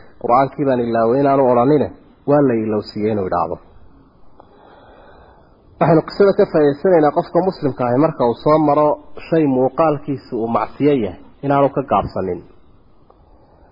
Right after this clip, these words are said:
"لقد جئت شيئا نكرا." Wax la diido aan laga aamusi karin baad la timid buu leeyahay Muuse. Oo,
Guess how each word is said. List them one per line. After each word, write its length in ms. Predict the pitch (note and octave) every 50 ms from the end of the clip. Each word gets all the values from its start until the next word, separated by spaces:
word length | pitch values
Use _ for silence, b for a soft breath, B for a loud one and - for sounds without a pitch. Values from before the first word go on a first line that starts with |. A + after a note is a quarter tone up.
| b b b b - C3
"لقد 280 | B2 A#2+ - - D#3+ D#3 C#3
جئت 260 | D3 F#3 F#3 - - D3+
شيئا 360 | B2+ - - D#3+ E3+ E3+ D#3
نكرا." 380 | D3 E3 F3+ - - - G#2 F#2+ - - - - - - - - _ _ _ _ _ _ _ _ _ -
Wax 100 | D#3+ -
la 140 | D3+ C#3 B2+
diido 300 | B2 - B2 A#2+ B2+ D3
aan 140 | D3 D3 C#3+
laga 160 | C#3+ C#3+ D#3+
aamusi 360 | D3 C#3+ C#3+ D3+ C#3 - -
karin 240 | - - C3+ C#3+ C#3 C3+
baad 120 | C3 B2+
la 100 | C#3 C#3+
timid 280 | C#3+ - B2 A#2+ A#2+ -
buu 140 | - C#3 C3+
leeyahay 360 | C3 C3 B2 G#2 F2 D#2+ - - b b b b b b b b b b _ _ _ _ F#2+
Muuse. 420 | G2+ A#2 C3 C#3 C3+ - - - - - - - - - - - - - - - - - _ - - - - - -
Oo, 400 | G#2+ A2 A2+ A2+ A2+ A2 G#2